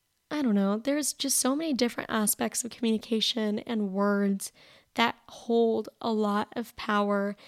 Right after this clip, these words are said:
And I'm not sure that we all, like, think about it that way.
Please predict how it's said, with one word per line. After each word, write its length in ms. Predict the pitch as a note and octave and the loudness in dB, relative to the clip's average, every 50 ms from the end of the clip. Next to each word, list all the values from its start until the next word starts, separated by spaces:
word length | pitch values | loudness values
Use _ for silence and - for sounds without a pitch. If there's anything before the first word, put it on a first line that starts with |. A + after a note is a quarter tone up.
| - - - - _ | -20 -20 -20 -16 _
And 160 | - A#3+ A#3+ - _ | -2 -2 -2 -2 _
I'm 220 | - A#3 A#3+ B3+ | 0 0 2 2
not 240 | C4 C#4+ D4+ D#4+ - | 2 0 -2 -4 -4
sure 480 | - - - - - B3 C4 D4+ D4+ C#4+ | -2 -2 0 0 2 2 2 2 0 2
that 180 | A#3+ B3+ B3+ | 0 0 -2
we 280 | A#3+ A3 A#3 A#3 A#3 B3 - | 0 0 2 2 2 0 0
all, 540 | - A#3+ A3+ A#3 A#3+ A#3+ A#3 A#3 A#3 A3+ _ _ _ _ _ _ _ _ _ _ _ _ _ _ _ _ _ _ _ B3+ | -2 -2 0 2 2 2 2 0 0 -2 _ _ _ _ _ _ _ _ _ _ _ _ _ _ _ _ _ _ _ -2
like, 300 | B3+ B3+ B3 B3 - - _ _ _ _ _ _ - | 0 0 0 -2 -4 -20 _ _ _ _ _ _ 0
think 220 | C#4 D4+ F4 - | 0 0 2 0
about 240 | A#4+ - C4 A#3+ - | 0 0 2 2 0
it 100 | - - | -2 -2
that 200 | A3+ G3 - - | -4 -4 -4 -4
way. 180 | D2+ C2+ - | -6 -8 -10